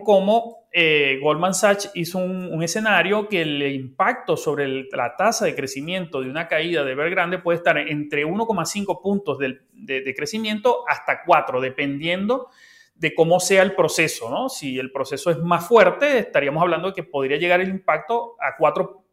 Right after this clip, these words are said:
puntos de, de, de crecimiento del pib, y eso es, no es una buena noticia para las em-, para los exportadores de, de, en los mercados emergentes de materias primas, ni tampoco para,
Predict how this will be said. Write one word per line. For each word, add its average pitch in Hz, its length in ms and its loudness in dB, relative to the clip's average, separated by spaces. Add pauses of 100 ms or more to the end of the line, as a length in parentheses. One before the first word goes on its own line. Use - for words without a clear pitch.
(120)
puntos 190 380 -2
de, 175 180 0
de, 151 160 -8
de 139 160 -8
crecimiento 143 460 -4
del 170 180 0
pib, 165 240 -2 (120)
y 147 200 0
eso 180 360 -2 (720)
es, 156 240 0 (140)
no 156 160 2
es 147 100 4
una 185 180 4
buena 202 280 4
noticia 214 680 -2
para 156 200 6
las 147 140 -2
em-, 143 280 -8
para 139 220 0
los 135 140 -2
exportadores 139 600 2
de, 175 120 0
de, 143 320 -4
en 131 280 -6
los 127 100 -12
mercados 131 280 -6
emergentes 156 360 -2
de 131 40 -2
materias 131 420 -4
primas, 208 520 -2 (580)
ni 185 180 -4
tampoco 240 840 4
para, 196 560 4